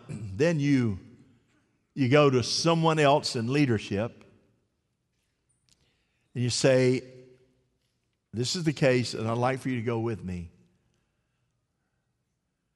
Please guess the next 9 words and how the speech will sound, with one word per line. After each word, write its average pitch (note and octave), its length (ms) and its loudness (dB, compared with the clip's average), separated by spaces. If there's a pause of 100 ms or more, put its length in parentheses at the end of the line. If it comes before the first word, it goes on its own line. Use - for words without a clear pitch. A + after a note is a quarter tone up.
(440)
And B2 100 -2
you B2+ 80 2
take F3 360 4
them B2+ 540 -2 (1120)
and - 80 -10
say, D3 120 -2
"Here's C3+ 200 0
what B2 140 -2
happened." A2+ 560 -6